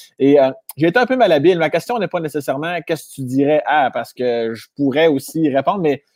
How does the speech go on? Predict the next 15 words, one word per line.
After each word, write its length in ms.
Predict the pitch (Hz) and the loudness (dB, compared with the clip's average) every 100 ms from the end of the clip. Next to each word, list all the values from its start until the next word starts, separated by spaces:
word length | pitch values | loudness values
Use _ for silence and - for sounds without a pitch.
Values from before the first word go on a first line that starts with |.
| _ | _
c'est 60 | 156 | -8
surtout 420 | 175 160 233 240 - _ _ | -6 -4 -4 -4 -10 _ _
que 240 | 151 139 131 | 0 0 0
bien 180 | 151 220 | -2 0
comprendre 420 | 185 160 185 160 | -2 -2 -4 -2
comment 320 | 151 147 165 | -2 -2 -4
tu 100 | - | -6
t'étais 240 | - 123 127 | -10 -8 -6
senti 360 | 139 127 - | -6 -8 -8
puis 80 | 220 | -8
comment 200 | - 143 | -4 -2
tu 140 | 139 - | -4 -8
te 60 | |
sentais 320 | - 139 127 156 | -6 -6 -2 0
là-dedans 360 | 127 120 165 | 0 -2 -6